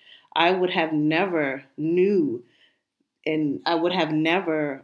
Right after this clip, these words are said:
appreciated the power of happiness. I would have never appreciated the power of forgiveness because I've never tasted the other side. And so what happens is that the other side of life, or the things that happen unexpectedly,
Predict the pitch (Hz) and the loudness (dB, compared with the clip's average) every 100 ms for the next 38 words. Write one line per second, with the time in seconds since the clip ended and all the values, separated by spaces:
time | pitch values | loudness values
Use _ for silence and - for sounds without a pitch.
0 | - 151 - 254 269 - 190 147 120 131 | -14 -14 -4 0 0 0 -2 -2 -2 -4
1 | - _ _ _ _ _ _ _ - 185 | -8 _ _ _ _ _ _ _ -6 -4
2 | - 196 190 180 - 170 156 - 208 262 | 2 4 4 2 0 0 -2 -4 -4 -2
3 | 175 131 - - - - 170 180 165 170 | -2 -2 -6 -14 -20 -6 -2 -2 -2 0
4 | 185 202 202 170 - - 233 - 170 160 | 0 0 0 -2 -6 -8 -4 -2 -2 -2
5 | 151 - 175 175 151 151 151 _ - _ | -6 -4 -2 -2 -2 -4 -6 _ -20 _
6 | - 180 165 262 262 139 - 185 190 190 | -2 -2 0 0 0 -2 -4 -4 -2 0
7 | 180 185 220 220 202 - 208 - 185 180 | 0 0 0 0 -4 -2 -4 -2 -6 -6
8 | 185 - 175 - 131 135 139 - _ - | -6 -6 -6 -6 -6 -4 -6 -12 _ -20
9 | - - - 185 180 214 196 185 208 - | -20 -8 -2 -2 0 0 2 2 0 -2
10 | 202 214 214 202 185 185 180 180 - 208 | -2 -2 -2 -4 -2 -2 0 -2 0 0
11 | 220 233 - 208 190 175 160 151 160 156 | 0 -2 0 2 2 2 0 0 0 2
12 | 151 151 165 165 160 185 185 180 165 165 | 2 0 -2 -2 0 -2 -2 -4 -2 -2
13 | 170 165 160 156 - 165 165 156 156 151 | -2 -4 -6 -8 -4 -4 -2 -6 -4 -4
14 | 156 | -6